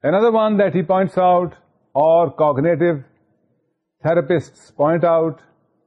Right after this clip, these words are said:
is what Cor-, Karen Horney had called the need for perfection. Remember Karen Horney, when she made a list of neurotic needs,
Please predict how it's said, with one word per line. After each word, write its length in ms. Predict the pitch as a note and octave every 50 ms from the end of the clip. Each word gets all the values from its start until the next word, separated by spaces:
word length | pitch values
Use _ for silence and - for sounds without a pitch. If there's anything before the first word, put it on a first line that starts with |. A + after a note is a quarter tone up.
| _ _ _ _ _ _ _ _ _ -
is 540 | D#3+ E3 E3 D#3+ E3 D#3 C3 - - - _ _ _ _
what 320 | - A#2+ C3+ D3+ C#3 - -
Cor-, 380 | D#3 D#3+ E3 E3+ D#3+ - C3+
Karen 300 | - D3 D3+ D#3 D3+ C#3+
Horney 380 | C3 C#3 F3+ G#3 G#3 G#3+ G#3+ F3
had 220 | E3+ F3 D#3 C#3
called 440 | - D#3+ D3+ D3+ D#3 D#3 D#3 D3 B2+ A2 - _ _ _ _ _ _ _ _ _ _ _ _ _ -
the 360 | A2 C3+ D3 D3+ D#3 D#3 - D3
need 640 | C3 B2 B2+ C#3 D#3 E3+ F3+ F#3 F#3 F#3 D#3 C3
for 180 | - E3 E3 C#3
perfection. 840 | - - E3 C3 - - G#3 - - - - - B2+ F#2 C#2+ C2+ - _ _ _ _ _ _ _ _ _ _ _ _ _ _ _ _ _ _ _ _ _ _ _
Remember 420 | G#2 A#2 B2+ D3+ E3 F3+ F#3 F#3+ F3
Karen 320 | - F3+ F3 F3+ F#3+ F3+
Horney, 540 | D#3+ E3 F3 E3+ E3+ F3 F#3 F#3 F#3 F3+ F#3
when 220 | C#3 C#3 C#3 C3+
she 200 | C3 - - E3+
made 280 | E3+ E3 D#3+ E3 E3 D3+
a 120 | D3+ C#3+
list 340 | C3+ B2+ D3 F3+ F3 - -
of 160 | D#3 C#3+ A#2
neurotic 440 | A#2+ A#2+ B2 B2+ D#3 D#3+ D3 D#3+ B2
needs, 520 | A#2+ C3+ D3 E3 E3 D#3+ D#3+ D3+ C3 A2